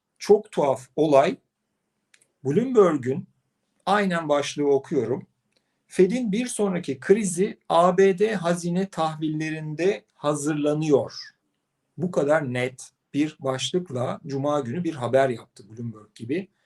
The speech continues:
bir yayın organı. Haberin içeriğine baktığımız zaman diyor ki Bloomberg, yani volatilite yükseliyor. Yani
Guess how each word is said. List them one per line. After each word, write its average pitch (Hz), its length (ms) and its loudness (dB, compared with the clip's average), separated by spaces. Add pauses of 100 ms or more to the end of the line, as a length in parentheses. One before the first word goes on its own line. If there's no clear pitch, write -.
(260)
bir 139 140 0
yayın 127 320 0
organı. 117 600 -8 (680)
Haberin 175 360 2
içeriğine 175 480 0
baktığımız 175 500 0
zaman 131 340 -2
diyor 202 200 0
ki 151 160 -6
Bloomberg, 120 520 -6
yani 139 460 -2 (520)
volatilite 151 880 2 (240)
yükseliyor. 143 680 0 (560)
Yani 110 380 -10